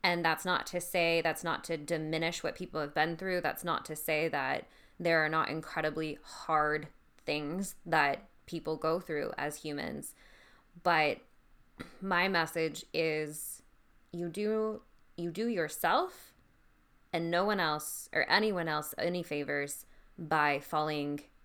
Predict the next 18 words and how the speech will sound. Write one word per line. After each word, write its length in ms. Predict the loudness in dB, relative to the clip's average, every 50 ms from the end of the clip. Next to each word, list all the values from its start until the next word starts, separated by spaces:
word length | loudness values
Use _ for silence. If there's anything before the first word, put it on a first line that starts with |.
| -20 _
victim 500 | -12 -4 -2 -2 -2 -2 -4 -4 -4 -4 -4
to 160 | -4 -4 -4
it 100 | -4 -4
in 120 | -4 -6 -6
your 100 | -6 -6
mind. 440 | -6 -8 -8 -10 -12 -14 -16 -18 -20 -20 -20 -20 _ _ _ _ _ _ -20 -20 _ _ _ -20 -20 -20 -20 -20 -20 -20 -20 -16 -6 -4
And 140 | -2 0
what 160 | 2 0 0 0
you 100 | -2 -4
have 460 | -6 -2 6 8 8 8 8 6 4
to 100 | -4 -6
come 260 | -6 -4 -4 -4 -4 -2
into 580 | -4 -4 -6 -6 -8 -8 -6 -6 -4 -6 -6 -10 -14 -20 -20 -20 -20 -20 -6 -4
is 180 | -2 -2 -2 0
this 340 | 0 0 0 0 -2 -8 -8
full 460 | -4 -2 -2 0 0 0 -2 -4 -2 0
ownership 720 | 0 0 2 0 0 -2 -2 -4 -4 -4 -4 -4 -4 -6 -10 -8 -4
of, 540 | 0 0 2 2 0 -2 -4 -6 -10 -14